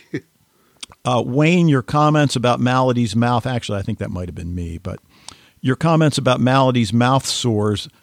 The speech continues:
Speaker 2: that was within a week of Molly beating her, and almost all of Molly's punches were to the mouth, so I'm assuming it's damage. It also took me a while, but I think Crew's turn is that he makes bullets.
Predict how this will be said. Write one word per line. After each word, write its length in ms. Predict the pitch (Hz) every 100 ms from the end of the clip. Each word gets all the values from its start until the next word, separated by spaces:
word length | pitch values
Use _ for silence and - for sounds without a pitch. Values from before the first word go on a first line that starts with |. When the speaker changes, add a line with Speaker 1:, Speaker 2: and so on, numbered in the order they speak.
| _
Speaker 2:
that 220 | - 139 175
was 140 | 135
within 280 | 147 156 131
a 80 | 117
week 300 | 123 127 120
of 120 | 95
Molly 480 | 107 117 120 110 101
beating 440 | 92 120 127 110
her, 340 | 101 98 95 -
and 180 | 107 107
almost 340 | 117 113 -
all 280 | - 123 123
of 80 | 104
Molly's 400 | 113 110 98 -
punches 500 | - 131 110 104 -
were 120 | 95
to 120 | -
the 100 | 101
mouth, 320 | 101 117 98
so 180 | - 110
I'm 120 | 104
assuming 440 | 104 - 131 117 104
it's 200 | 95 -
damage. 540 | 113 104 87 76 - - _ _ _ _ _ _ _ _ _
It 120 | 233
also 280 | 220 220 -
took 280 | - 190 -
me 100 | 156
a 80 | 135
while, 340 | 127 127 127
but 120 | 123
I 60 | 127
think 240 | 208 190
Crew's 540 | - - 247 269 262 -
turn 440 | - 135 123 120
is 140 | 123 113
that 140 | 123
he 120 | 127
makes 440 | 117 143 240 - -
bullets. 680 | 107 92 90 85 - -